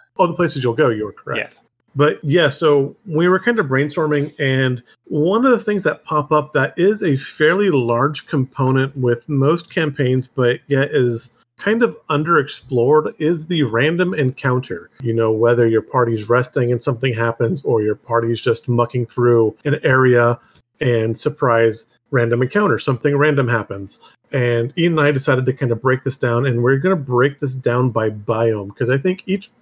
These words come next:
Speaker 1: biome has its own pack of surprises we can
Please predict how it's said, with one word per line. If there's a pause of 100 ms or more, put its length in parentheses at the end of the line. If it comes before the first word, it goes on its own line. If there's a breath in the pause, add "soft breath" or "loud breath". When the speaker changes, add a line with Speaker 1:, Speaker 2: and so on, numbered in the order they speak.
Speaker 1:
biome
has (260 loud breath)
its
own
pack
of
surprises
we
can